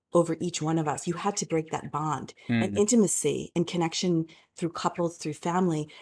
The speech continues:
Speaker 1: that keeps a bond that, that's a stronger unit than one individual.
Speaker 2: Mm.
Speaker 1: And so I had, they also, we were all kind of supposed to report on one another, including family members on family members.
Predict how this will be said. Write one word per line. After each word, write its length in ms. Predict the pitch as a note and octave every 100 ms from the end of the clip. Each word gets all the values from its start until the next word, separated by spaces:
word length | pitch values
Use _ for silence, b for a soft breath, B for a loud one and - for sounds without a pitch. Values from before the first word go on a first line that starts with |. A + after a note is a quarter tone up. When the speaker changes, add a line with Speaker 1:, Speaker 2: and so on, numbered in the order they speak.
| B G3
Speaker 1:
that 140 | G3
keeps 340 | - G#3 - -
a 60 |
bond 340 | D3 E3 F#3 D#3+
that, 200 | - -
that's 320 | F3 - -
a 60 | D3+
stronger 440 | - - F#3 F3
unit 360 | D3 E3+ D#3+ -
than 140 | D3+
one 140 | D3+ D3+
individual. 680 | C#3+ C#3+ D3+ C#3+ C#3 - -
Speaker 2:
Mm. 380 | G#2+ G2+ G2 -
Speaker 1:
And 160 | F#3 E3+
so 460 | - F3+ E3 - - _ -
I 100 | F3+
had, 260 | F#3 E3+ - - -
they 140 | G3 F3
also, 520 | F#3+ F#3+ G3 F3 E3 - _ _ _ - b b b b E3+
we 220 | F#3 G3
were 260 | F#3+ -
all 380 | F#3 F#3+ F#3+ F#3+
kind 280 | F#3+ G#3 F#3+
of 200 | F3 E3 - -
supposed 540 | - E3+ - F3+ - -
to 100 | E3
report 380 | D#3 - D#3+ -
on 120 | G#3
one 100 | G#3
another, 260 | G#3 G3 G#3
including 540 | D#3+ - F#3+ F3 E3
family 480 | - - D#3 E3+ E3+
members 460 | D3+ D#3 D#3+ E3+ -
on 160 | D#3
family 340 | E3 D3+ D3+ D3+
members. 540 | C#3+ D#3+ G#3 A#3